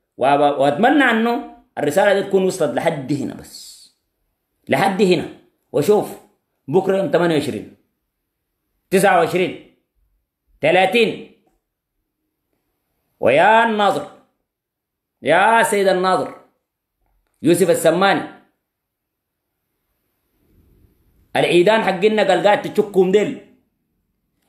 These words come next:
عيدانك ديل اللي هسه قاعدين في الخرطوم ديل، اللي هو فلان ومناديهم لك بالاسم.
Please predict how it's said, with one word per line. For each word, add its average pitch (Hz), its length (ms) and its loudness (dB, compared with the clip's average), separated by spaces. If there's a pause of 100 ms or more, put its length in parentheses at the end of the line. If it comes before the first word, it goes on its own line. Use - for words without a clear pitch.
عيدانك 180 340 2
ديل 175 180 2
اللي 175 120 2
هسه 190 200 0
قاعدين 165 240 2
في 175 60 -4
الخرطوم 156 420 0
ديل، 139 120 2
اللي 147 120 2
هو 170 160 4
فلان 180 360 2
ومناديهم 175 720 0
لك 254 100 4
بالاسم. 247 360 -2